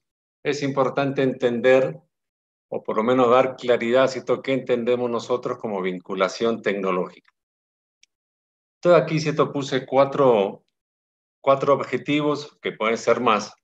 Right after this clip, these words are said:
que en principio, ¿cierto?, es promover el intercambio de las capacidades que tiene la universidad en cuanto a la parte científica, tecnológica y infraestructura,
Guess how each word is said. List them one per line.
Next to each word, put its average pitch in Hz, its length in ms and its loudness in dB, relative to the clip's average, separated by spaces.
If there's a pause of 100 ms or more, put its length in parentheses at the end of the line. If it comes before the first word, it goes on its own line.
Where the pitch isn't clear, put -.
(460)
que 143 120 2
en 131 100 0
principio, 151 600 2
¿cierto?, 131 240 0
es 135 80 -4
promover 123 500 2
el 135 120 0
intercambio 131 720 0
de 117 100 0
las 98 160 -6
capacidades 117 560 -2
que 110 140 -8
tiene 123 320 -2
la 113 140 2
universidad 98 500 -4
en 117 100 -8
cuanto 101 260 -4
a 92 60 -4
la 87 160 -8
parte 117 280 -2
científica, 101 760 -8
tecnológica 101 600 -4
y 104 120 -4
infraestructura, 104 1040 -4